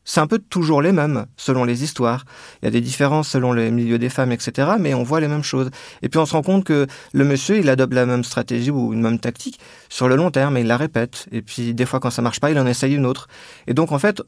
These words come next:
en partant de la façon dont les femmes nous racontent les choses et de l'effet de cette violence, on, on suppose qu'il y a une stratégie, en fait. Après, quand on interroge,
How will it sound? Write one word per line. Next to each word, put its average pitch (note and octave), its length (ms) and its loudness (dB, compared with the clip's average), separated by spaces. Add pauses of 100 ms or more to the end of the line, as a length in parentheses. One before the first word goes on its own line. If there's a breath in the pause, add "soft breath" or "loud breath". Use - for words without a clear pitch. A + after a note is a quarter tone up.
en C#3 120 2
partant E3+ 520 0
de B2 400 -2
la B2 100 2
façon D3 360 -2
dont C3 100 0
les A#2 100 -2
femmes C3+ 240 -2
nous A#2 120 -2
racontent A2 360 -4
les G#2+ 100 -4
choses F3+ 360 -2 (420 loud breath)
et A#2 140 0
de B2 80 2
l'effet D3+ 340 2
de - 60 -8
cette A#2 180 -4
violence, D3+ 500 0 (140)
on, A#2+ 400 0
on A2+ 160 -2
suppose F#3+ 520 -2
qu'il C#3+ 160 0
y D3+ 60 4
a C#3+ 40 2
une C3+ 100 2
stratégie, B2+ 560 -2
en G2+ 60 -4
fait. - 320 -12 (420 loud breath)
Après, D#3+ 320 0
quand F#3 300 0
on D#3+ 100 2
interroge, C#3+ 640 2